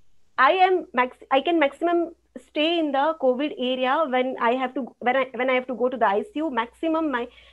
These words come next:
my maximum is hardly one, one and a half hour or two hours in that P P E. But surgeon has to be in that P P E with all his,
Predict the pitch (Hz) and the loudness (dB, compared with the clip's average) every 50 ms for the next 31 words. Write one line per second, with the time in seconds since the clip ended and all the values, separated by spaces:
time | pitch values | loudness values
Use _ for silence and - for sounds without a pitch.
0 | _ _ - 233 262 311 339 330 302 311 - - 302 302 294 302 302 247 - - | _ _ 4 4 6 6 6 4 2 0 0 -2 -2 0 2 0 0 -2 -4 -8
1 | - 247 247 254 247 233 247 294 269 254 247 254 247 - 220 247 262 277 277 277 | -8 -2 0 0 0 2 0 0 0 0 -2 -2 -2 0 0 2 2 2 2 0
2 | 262 269 247 254 262 269 262 277 269 247 240 - 277 262 247 208 208 220 214 - | 2 2 2 2 2 2 0 2 0 -2 -4 -4 -2 0 2 2 2 0 -2 -6
3 | 226 - 269 277 269 277 277 269 - 254 240 240 - 247 202 185 165 - _ _ | -10 -6 -4 0 2 2 2 2 -2 -8 -10 -8 -10 -10 -10 -10 -12 -16 _ _
4 | _ _ _ _ _ - 240 233 233 - 294 269 277 269 381 403 370 339 339 339 | _ _ _ _ _ -2 -2 -2 0 2 2 2 2 2 2 2 2 2 0 0
5 | - 349 277 240 294 330 349 330 311 277 262 - 254 226 220 - 226 214 208 214 | -2 -4 -2 0 2 2 4 4 4 2 2 -2 -6 -8 -6 -8 -8 -8 -6 -8
6 | 277 - _ _ _ _ _ - 233 277 277 - - - 254 269 285 330 370 370 | -10 -12 _ _ _ _ _ -2 0 0 0 -2 0 2 4 4 6 4 4 2
7 | - - _ _ _ _ _ _ _ _ _ _ _ _ _ _ _ - - - | -2 -6 _ _ _ _ _ _ _ _ _ _ _ _ _ _ _ -14 -4 0
8 | 311 320 349 359 | 4 4 4 4